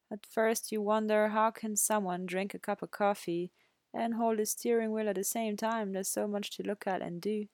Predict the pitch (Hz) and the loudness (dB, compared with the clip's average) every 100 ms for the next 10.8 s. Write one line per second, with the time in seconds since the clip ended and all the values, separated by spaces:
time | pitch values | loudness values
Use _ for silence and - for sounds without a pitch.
0 | _ _ - 202 202 - - 214 247 247 | _ _ -2 0 2 2 6 6 6 2
1 | 240 247 254 226 202 202 185 190 196 202 | 2 2 0 -2 -4 -2 0 0 0 0
2 | 190 190 196 196 190 190 - - 175 175 | 0 0 -2 -2 -4 -8 -16 -12 -4 -2
3 | 175 - 180 180 180 185 180 180 185 175 | -2 -2 -4 -2 -4 -6 -8 -6 -6 -6
4 | 170 190 170 180 - 185 175 196 185 180 | -4 -4 -2 -4 -4 -4 0 2 2 -2
5 | - - 185 196 180 175 175 214 208 175 | -10 -6 -2 0 -2 -4 -2 -2 0 -2
6 | - _ _ - 185 180 - 226 233 254 | -6 _ _ -4 -2 -2 -2 -2 -2 -2
7 | 254 240 262 214 170 165 _ - 180 175 | -2 0 0 2 2 0 _ -8 -6 -6
8 | 175 180 214 214 196 165 160 160 160 - | -2 0 2 2 2 0 -2 -4 -6 -12
9 | - _ _ _ - 285 262 254 233 214 | -18 _ _ _ -2 0 4 6 8 8
10 | 190 - 156 - - - - - | 6 4 2 2 -8 -12 -10 -12